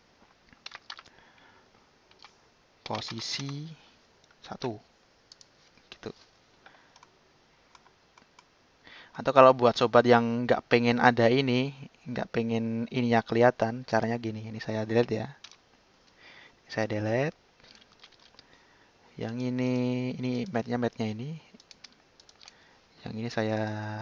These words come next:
ini saya hapus. Nah, kan ini bisa geser lagi kan.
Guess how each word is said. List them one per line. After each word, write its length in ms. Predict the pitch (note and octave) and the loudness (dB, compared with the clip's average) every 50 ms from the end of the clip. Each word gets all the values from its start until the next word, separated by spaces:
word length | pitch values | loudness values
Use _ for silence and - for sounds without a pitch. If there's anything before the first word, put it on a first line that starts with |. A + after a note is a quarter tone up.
| G#2+ G#2+ G#2+ - _ _ _ _ _ _ _ _ - | -10 -12 -14 -16 _ _ _ _ _ _ _ _ -12
ini 100 | B2 A#2+ | -12 -10
saya 300 | - - G#2+ G#2+ G#2 A2+ | -8 -8 -6 -6 -8 -10
hapus. 640 | - - - D3 - - - - - - - - - - - - _ _ _ _ _ _ _ - _ - - - - - _ _ _ | -10 -10 -10 -8 -6 -6 -8 -8 -12 -14 -16 -18 -20 -20 -20 -20 _ _ _ _ _ _ _ -20 _ -20 -20 -20 -20 -20 _ _ _
Nah, 160 | - A#2 G#2+ | -14 -14 -6
kan 160 | - A#2 B2 B2+ | -4 -4 -4 -4
ini 160 | B2+ C3 B2 | -6 -6 -8
bisa 160 | - - A#2 | -4 -4 -2
geser 320 | G#2+ A2 G#2+ - A2+ - | -2 -2 -2 -2 -2 -2
lagi 240 | A2+ A2 - A#2 A2 | 0 -2 -2 -4 -6
kan. 160 | A2+ A2 B2 | -6 -8 -12